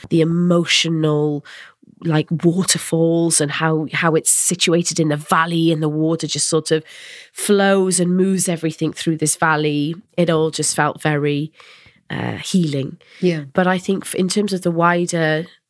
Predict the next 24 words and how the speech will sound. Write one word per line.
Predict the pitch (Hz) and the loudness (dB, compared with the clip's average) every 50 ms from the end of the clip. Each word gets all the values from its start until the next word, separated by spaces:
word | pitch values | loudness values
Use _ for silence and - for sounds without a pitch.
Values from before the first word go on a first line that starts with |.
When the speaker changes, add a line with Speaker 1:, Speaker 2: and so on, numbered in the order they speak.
| _ - | _ -6
Speaker 1:
project, | - - 180 180 175 - 175 156 156 175 _ - - - | 0 2 2 2 2 0 -2 -2 -4 -6 _ -10 -6 0
then, | - 165 156 156 165 165 170 175 _ - - - - _ _ _ _ - | 0 0 0 0 -2 -6 -8 -12 _ -20 -20 -20 -20 _ _ _ _ -4
uh, | - 175 - | -4 -2 0
you | - 185 | 0 2
know, | 180 175 170 170 | 2 2 2 0
a | |
huge | 170 - 196 190 170 - - | 0 -2 -2 -2 -2 -4 -2
part | - 175 175 175 - | -2 -2 0 0 0
of | 175 165 165 - - | -2 -2 -4 -6 -8
what | - 170 170 165 165 | -4 -2 0 0 0
I | 160 | 0
wanna | 160 160 156 156 | 0 0 0 -2
do | 151 - 170 165 170 | -2 0 0 0 0
here | 160 160 156 156 151 151 | 0 -2 0 0 0 0
is | 156 151 160 | -2 -2 -2
about | 156 - 151 151 147 151 151 - _ - - - - - - _ _ - | -2 0 0 2 2 0 -4 -8 _ -20 -20 -20 -20 -20 -20 _ _ -4
ecotourism | - 170 - 175 156 - - 170 160 160 170 165 160 175 170 165 165 156 | -4 -2 0 0 -2 0 0 2 2 2 0 0 2 0 0 0 0 0
and | 151 156 | -2 0
sustainability, | 156 - 160 - - 170 170 160 160 160 165 160 160 156 - - 160 151 147 160 170 170 - _ _ _ _ - | 0 0 0 0 0 0 0 0 0 0 0 0 0 -2 -2 0 0 0 0 -2 -6 -8 -14 _ _ _ _ 0
but | - 190 180 175 - - | 2 2 2 2 0 0
also | 180 196 196 202 196 - - 190 175 175 175 | 0 0 0 0 0 0 0 2 2 2 0
how | 165 - - - 208 196 190 185 190 185 | 0 -2 -2 0 2 2 2 0 0 -2
do | 185 - 180 180 | -2 -2 0 0
we | 170 170 170 165 170 160 147 - 151 143 165 | 0 0 0 0 0 0 -2 -4 -6 -8 -8